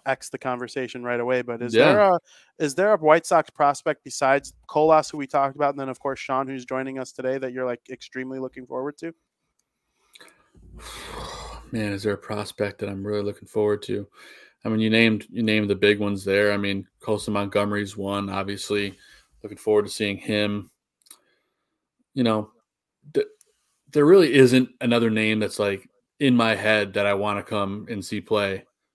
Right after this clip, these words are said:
Speaker 2: You know, I, I, what I do wanna see is I wanna see, you know, the Knights continue to be impressive. I wanna see, I mean, it's, I, I don't even, I, I don't even know if you can call him a prospect anymore, but,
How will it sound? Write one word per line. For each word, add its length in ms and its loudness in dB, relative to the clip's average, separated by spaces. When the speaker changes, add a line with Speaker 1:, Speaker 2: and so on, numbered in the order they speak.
Speaker 2:
You 80 -10
know, 180 -2
I, 320 -2
I, 140 -4
what 180 0
I 80 4
do 220 6
wanna 240 0
see 460 -8
is 340 0
I 80 -2
wanna 260 -2
see, 380 -6
you 100 -6
know, 300 -6
the 80 -2
Knights 560 -2
continue 600 -2
to 380 -6
be 120 -2
impressive. 760 0
I 120 -2
wanna 280 0
see, 640 -6
I 80 -6
mean, 120 -2
it's, 200 -6
I, 160 -10
I 120 0
don't 120 2
even, 180 2
I, 160 -4
I 60 -4
don't 140 2
even 120 2
know 120 4
if 100 -6
you 60 -6
can 60 -6
call 160 -2
him 100 -4
a 40 -20
prospect 400 -4
anymore, 340 -4
but, 180 -6